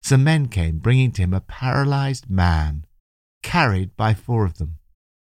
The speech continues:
Since they could not get him to Jesus because of the crowd, they made an opening in the roof above Jesus by digging through it and then lowered the mat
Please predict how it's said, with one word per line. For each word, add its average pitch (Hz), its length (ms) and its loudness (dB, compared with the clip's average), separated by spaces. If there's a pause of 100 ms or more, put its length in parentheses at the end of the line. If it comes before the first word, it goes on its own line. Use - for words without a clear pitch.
(140)
Since 165 260 0
they 190 120 0
could 135 200 0
not 113 220 0
get 110 160 2
him 110 140 2
to 95 100 -4
Jesus 87 340 -2
because 90 300 -8
of 87 80 -2
the 87 100 -6
crowd, 80 460 -2 (340)
they - 80 2
made 143 260 4
an 151 160 -2
opening 156 360 0
in 147 160 4
the 143 100 6
roof 156 480 4 (260)
above 165 420 2
Jesus 87 520 -2 (240)
by 151 140 4
digging 175 420 2
through 185 280 4
it 120 260 2 (240)
and 156 180 4
then 156 300 6
lowered 208 480 6
the 165 80 2
mat 143 420 2